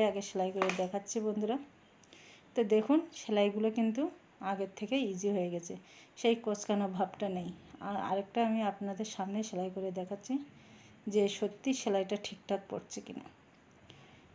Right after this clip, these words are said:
তো বন্ধুরা, সে-, তেল দিয়েছি যেহেতু, সেই জন্য তেলের একটু দাগ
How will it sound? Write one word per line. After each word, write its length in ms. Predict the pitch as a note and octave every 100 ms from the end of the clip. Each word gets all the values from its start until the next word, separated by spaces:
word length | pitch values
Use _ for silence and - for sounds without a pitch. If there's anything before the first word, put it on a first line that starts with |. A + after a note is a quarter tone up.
| -
তো 40 |
বন্ধুরা, 320 | B3 B3+ B3+ C4 -
সে-, 200 | A3 - -
তেল 180 | A3 A3
দিয়েছি 320 | A3 A3+ A#3 B3
যেহেতু, 400 | A3+ A#3 A#3 B3+ D4 - - - - -
সেই 200 | - G#3+ G#3 G#3 A3
জন্য 220 | A3+ A3+ C4+ C#4+ - - -
তেলের 280 | - G3+ G3+
একটু 200 | G3 - F#3+
দাগ 140 | G3